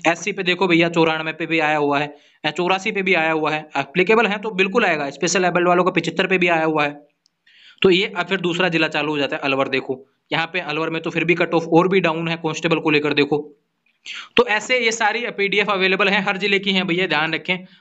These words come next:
आपको available हो जाएगा हमारे Telegram channel के माध्यम से पीडीएफ़ देखने को मिल जाएगा। ग्यारह सौ plus page हैं यहाँ पर देखने को मिलेंगे,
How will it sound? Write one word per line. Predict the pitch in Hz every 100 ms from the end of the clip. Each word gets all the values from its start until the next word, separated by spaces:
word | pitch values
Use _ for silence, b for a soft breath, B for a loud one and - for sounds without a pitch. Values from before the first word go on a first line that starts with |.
| B
आपको | 160 160 190
available | 175 170 180
हो | 160
जाएगा | 165 156 170
हमारे | 156 156 156
Telegram | 151 151 165 165
channel | 165 151
के | 147
माध्यम | 147 139 143
से | 139
पीडीएफ़ | 165 139 147
देखने | 143 143 151
को | 151
मिल | 143 135
जाएगा। | 131 131 170 B B B
ग्यारह | 147 170 196 214
सौ | 196 220 226 220 160
plus | 160 175 208 220 -
page | 190 190
हैं | 175
यहाँ | 165 156
पर | 160
देखने | 151 151 160
को | 160
मिलेंगे, | 143 143